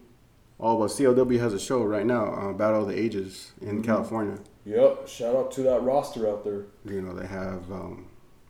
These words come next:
Speaker 1: Mister Ass, Billy,
Speaker 2: Billy Gunn, yeah.
Speaker 1: Billy Gunn, Mark Henry.
Speaker 2: Yikes.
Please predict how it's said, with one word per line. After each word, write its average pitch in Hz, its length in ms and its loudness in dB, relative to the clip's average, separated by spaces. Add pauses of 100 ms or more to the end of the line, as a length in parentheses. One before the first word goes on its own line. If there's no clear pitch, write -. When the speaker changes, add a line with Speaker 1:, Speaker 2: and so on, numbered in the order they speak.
(240)
Speaker 1:
Mister 95 320 -8
Ass, 104 600 -8 (280)
Billy, 101 340 -4 (240)
Speaker 2:
Billy 117 360 -6
Gunn, 113 220 0
yeah. 117 80 0
Speaker 1:
Billy 104 160 0
Gunn, 104 260 -4 (400)
Mark 110 240 -2
Henry. 120 380 0 (440)
Speaker 2:
Yikes. 113 520 -6